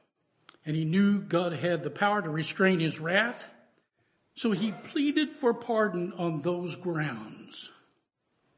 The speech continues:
He interceded for the rebellious people based on God's character. But there was no end to the abuse God suffered from those people.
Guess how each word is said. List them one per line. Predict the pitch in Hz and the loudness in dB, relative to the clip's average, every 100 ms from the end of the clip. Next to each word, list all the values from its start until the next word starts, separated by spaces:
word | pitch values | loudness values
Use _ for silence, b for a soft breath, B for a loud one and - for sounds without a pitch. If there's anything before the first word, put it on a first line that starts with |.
| - | -4
He | - 302 | 4 6
interceded | 294 311 - 285 277 175 - | 6 2 0 0 2 -2 -4
for | 185 | -4
the | |
rebellious | 165 160 180 196 180 | -2 0 2 2 0
people | - 233 180 147 - B B - | -4 -4 -4 -6 -8 B B 0
based | 208 202 - | 2 2 0
on | 220 180 | -2 2
God's | 185 185 175 - | 4 4 2 -4
character. | - 185 165 - - 135 - _ - | -2 0 0 -4 -12 -18 -20 _ -20
But | - | -12
there | 165 | -10
was | 156 135 | -8 -4
no | 175 170 175 | -4 -4 -4
end | 175 170 147 156 165 - | -2 -2 -2 -6 -10 -10
to | 147 | -8
the | 147 | -8
abuse | 143 165 147 - | -8 -8 -8 -10
God | 151 143 147 | -8 -8 -8
suffered | - 143 135 156 156 | -10 -10 -10 -14 -12
from | - 139 | -10 -10
those | 139 147 - | -10 -12 -12
people. | 233 202 - | -10 -10 -14